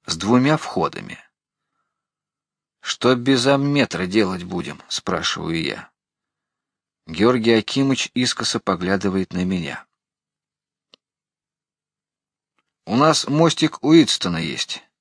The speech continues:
«Что ж вы молчите?» «Вот и говорю. Только он в сейфе.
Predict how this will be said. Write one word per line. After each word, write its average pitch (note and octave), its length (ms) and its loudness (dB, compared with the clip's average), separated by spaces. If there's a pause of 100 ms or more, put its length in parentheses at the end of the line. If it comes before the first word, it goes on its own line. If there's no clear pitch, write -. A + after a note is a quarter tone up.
(760)
«Что - 260 -2
ж F#2 60 0
вы G2 140 2
молчите?» G#2+ 640 0 (380)
«Вот - 260 -10
и G2 60 -4
говорю. D#3+ 580 4 (720)
Только B2+ 300 0
он D#3+ 140 4
в - 80 -4
сейфе. F2 480 -2